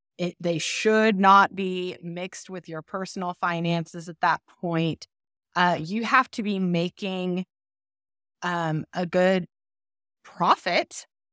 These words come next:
because how else are you going to be <laughs> able to pay for the first hire? And I would even say, you know, uh, let's just say that you are able to pay them,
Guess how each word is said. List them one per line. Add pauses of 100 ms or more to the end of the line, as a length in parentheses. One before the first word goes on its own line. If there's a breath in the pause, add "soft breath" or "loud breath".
(240)
because (460)
how
else
are
you
going
to
be
<laughs>
able
to
pay
for (640)
the
first
hire? (260)
And
I
would
even
say,
you
know,
uh, (720)
let's
just
say
that
you (560)
are
able
to
pay
them,